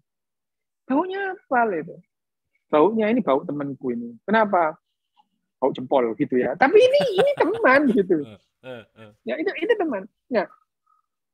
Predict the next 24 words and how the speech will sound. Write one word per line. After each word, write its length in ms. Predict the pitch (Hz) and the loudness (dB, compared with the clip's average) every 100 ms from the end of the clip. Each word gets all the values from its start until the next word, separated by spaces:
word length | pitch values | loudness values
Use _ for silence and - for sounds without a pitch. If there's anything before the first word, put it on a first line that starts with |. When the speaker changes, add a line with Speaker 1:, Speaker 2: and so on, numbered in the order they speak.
| _ _ _ _ | _ _ _ _
Speaker 1:
makanya 320 | 180 185 269 | -8 -4 -2
peleton 460 | 269 226 - 214 220 | -2 -4 -2 -4 -2
dalam, 260 | 160 147 143 147 151 | -2 -2 -6 -12 -14
dalam 260 | 143 139 139 | -6 -4 -4
tentara 540 | 143 156 147 147 151 143 | -4 -4 -2 0 0 -2
itu 160 | 175 320 _ _ _ _ _ | -6 -10 _ _ _ _ _
tidak 240 | 202 160 | -4 -2
boleh 160 | 185 175 | -2 0
banyak. 360 | 190 269 170 156 _ _ | 0 -2 -6 -12 _ _
Karena 260 | - 196 294 | -4 -2 0
misal 320 | 262 240 320 302 | -2 -8 -6 -4
ini 240 | 453 - - | -4 -4 -2
harus, 240 | 147 220 - _ - | 0 0 -4 _ -6
mereka 400 | 240 254 269 285 | -2 -2 0 -2
itu 160 | 302 320 | 0 0
harus 160 | 151 165 | -2 -6
saling, 480 | 202 190 214 214 202 _ _ _ | -4 -2 -2 -6 -14 _ _ _
saling 400 | - 226 233 220 | -8 -4 -2 -4
terikat 480 | 220 208 - 202 | -4 -6 -6 -8
kuat 240 | - 220 247 | -4 -4 -4
secara 320 | - 208 208 | -2 -2 0
emosi 460 | 196 196 175 - 147 | -2 -4 -8 -6 -6
gitu 200 | 113 110 | -6 -10
ya. 100 | 110 | -16